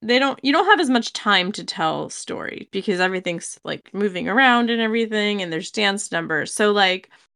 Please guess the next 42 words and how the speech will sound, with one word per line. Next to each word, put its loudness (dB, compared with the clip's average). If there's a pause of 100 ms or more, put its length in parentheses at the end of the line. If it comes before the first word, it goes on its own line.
(460)
they 4
don't 2
really 2
drop 2
you 0
into -4
the -4
story, -2 (540)
like, -4 (100)
where -2
you -4
really 0
know 0
that -4
her 0
d-, -6 (100)
you -2
know, 0
the -4
story 0
of -4
her -6
parents -2 (120)
and -6
her, -4 (480)
her 6
mom 4
being -2
lovely 0
and -2
that, 0
like, -4
her -6
stepmom -2
sucks. -4
Like, -4
you 2
don't 2
know 0
that 2
right -4
away. -4